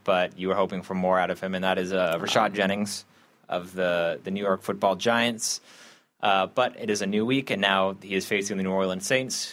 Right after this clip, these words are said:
Speaker 1: who you just heard me say have a truly awful defense. It is not just their secondary, it's also their run def-, the entire defense in general. Uh, last week, the Raiders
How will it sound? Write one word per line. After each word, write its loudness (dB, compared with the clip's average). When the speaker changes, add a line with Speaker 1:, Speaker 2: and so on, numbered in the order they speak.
Speaker 1:
who -4
you 0
just -4
heard -2
me -2
say 0
have 0
a -12
truly -2
awful 0
defense. -2
It -6
is -6
not 2
just -4
their -2
secondary, 2
it's -2
also -4
their -2
run 2
def-, -10
the -6
entire 2
defense -4
in -14
general. 0
Uh, 4
last 0
week, -4
the -2
Raiders 2